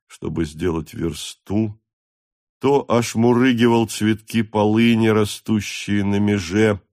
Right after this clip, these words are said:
и растирал эти цветки в ладонях и принюхивался к душисто-горькому крепкому запаху. Изо всей вчерашней работы мысли не оставалось ничего. Он ни о чем не думал. Он прислушивался усталым слухом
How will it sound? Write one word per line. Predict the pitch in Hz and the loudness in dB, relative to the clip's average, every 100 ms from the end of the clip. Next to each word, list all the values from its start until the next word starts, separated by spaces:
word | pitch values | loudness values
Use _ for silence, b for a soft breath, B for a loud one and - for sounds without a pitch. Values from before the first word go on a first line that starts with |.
| _ _ _ _ | _ _ _ _
и | 85 | -8
растирал | 87 - - 92 95 92 | -6 -8 -8 -4 -2 -2
эти | 85 82 | -4 -8
цветки | 78 87 82 - | -10 -10 -8 -6
в | 90 | -4
ладонях | 85 85 87 101 90 82 87 | -2 -2 -2 -2 -2 -6 -8
и | |
принюхивался | 82 _ - 85 85 92 92 80 82 78 85 | -10 _ -8 -6 -6 -8 -8 -8 -8 -8 -10
к | 78 | -10
душисто-горькому | 69 80 - 82 - 85 80 92 87 - 76 78 | -10 -12 -12 -12 -10 -10 -6 -4 -6 -6 -10 -10
крепкому | 78 85 90 - - - | -8 -6 -6 -8 -12 -10
запаху. | 80 78 87 98 - - 98 - _ _ _ _ _ _ _ _ | -10 -6 -6 -6 -14 -20 -20 -20 _ _ _ _ _ _ _ _
Изо | - 110 120 | -2 0 0
всей | - 135 | 0 -2
вчерашней | 110 131 135 123 - 127 | 0 0 0 0 0 2
работы | 127 117 143 131 127 | 2 2 2 2 2
мысли | 123 135 - 135 143 123 _ _ _ _ _ | 2 0 -2 -4 -4 -8 _ _ _ _ _
не | 92 | -4
оставалось | 101 98 - 92 95 92 95 - | -2 -4 -4 -2 0 -2 -4 -8
ничего. | 98 - 92 67 62 - _ B B B - | -10 -8 -6 -6 -8 -14 _ B B B -6
Он | 113 120 | -2 0
ни | |
о | 135 139 | 0 -2
чем | - 143 | -6 -6
не | 139 | -4
думал. | 131 104 78 69 - _ _ _ _ _ _ _ | -4 -4 -4 -12 -18 _ _ _ _ _ _ _
Он | - 113 | -8 -8
прислушивался | 123 117 123 117 113 107 - | -6 -6 -6 -4 -2 -4 -2
усталым | 107 104 - 107 107 | -4 -2 0 0 0
слухом | 104 104 113 107 110 104 92 | -2 -2 -2 0 0 0 -2